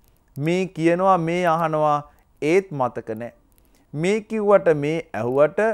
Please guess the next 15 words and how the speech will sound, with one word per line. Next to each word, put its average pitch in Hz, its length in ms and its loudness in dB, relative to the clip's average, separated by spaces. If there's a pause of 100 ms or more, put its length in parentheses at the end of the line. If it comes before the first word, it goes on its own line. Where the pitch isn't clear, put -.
(480)
ඒ 170 260 2
කාරණාව 170 680 4
නැවත 160 400 0
නැවත 196 340 -2
මතක් 170 440 -4
කරන. 123 160 -10
දැන් 120 200 -10
දවසකදී 151 680 0
අපි 151 220 -2
කිව්වොත් 156 480 -6
පාරේ 127 300 2
දකුණු 131 360 -6
පැත්තෙන් 143 520 -4
යන්න 107 280 -4
ඕන, 143 280 -8